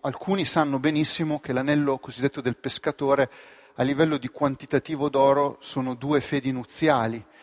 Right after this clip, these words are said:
Inoltre viene fuso dopo la morte del Papa, viene rotto con un martelletto, viene fuso e viene, e diventa questo l'anello del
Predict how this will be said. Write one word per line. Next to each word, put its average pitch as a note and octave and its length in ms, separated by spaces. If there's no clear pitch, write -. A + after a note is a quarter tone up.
Inoltre D3+ 400
viene C#3+ 320
fuso E3+ 600
dopo C3+ 220
la C3+ 100
morte C#3 340
del C3+ 160
Papa, B2+ 380
viene B2+ 240
rotto C#3+ 340
con B2+ 160
un B2 100
martelletto, C3 840
viene D3+ 260
fuso D3+ 360
e D#3 40
viene, C#3+ 420
e C3 80
diventa C#3 420
questo C3+ 360
l'anello C3 360
del A2+ 160